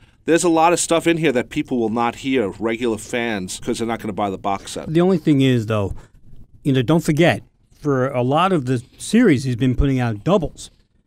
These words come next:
Speaker 2: You know, McCartney One, McCartney Two,
Speaker 1: Right.
Speaker 2: Venus and Mars, and Speed of
Speaker 1: Usually two at
Speaker 2: Sound,
Speaker 1: a
Speaker 2: and
Speaker 1: time.
Speaker 2: Yeah, and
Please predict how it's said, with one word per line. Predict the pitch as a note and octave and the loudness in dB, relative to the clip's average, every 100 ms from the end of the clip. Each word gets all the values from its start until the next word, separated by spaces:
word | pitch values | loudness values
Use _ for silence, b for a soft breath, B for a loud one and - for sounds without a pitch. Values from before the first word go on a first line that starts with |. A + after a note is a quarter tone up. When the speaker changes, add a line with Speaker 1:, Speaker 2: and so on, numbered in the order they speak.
| _ _ | _ _
Speaker 2:
You | D3 | -4
know, | A#2+ G#2+ | -2 -4
McCartney | A2+ A2+ C#3+ C#3 | -6 -2 0 2
One, | C3+ C#3+ A#2+ | 2 2 0
McCartney | D3+ D#3 D3+ | 0 -2 0
Two, | - F3 A2+ | 4 4 4
Speaker 1:
Right. | A2 - | 0 -2
Speaker 2:
Venus | C3+ D3 - | 2 4 4
and | |
Mars, | C#3 C#3+ C#3+ A#2+ | 2 4 2 0
and | A#2+ A2+ C3+ | -2 -4 -8
Speed | - C#3 | -4 2
of | |
Speaker 1:
Usually | D#3 E3 D#3+ | 4 4 4
two | |
at | F3 | 4
Speaker 2:
Sound, | D#3+ C#3 | 4 4
Speaker 1:
a | |
Speaker 2:
and | B2 | 2
Speaker 1:
time. | C#3+ A#2 F#2 | -2 -2 2
Speaker 2:
Yeah, | G3+ G3 A#2+ | 4 4 4
and | C3 B2+ C3+ C3 C3 | 2 2 2 2 0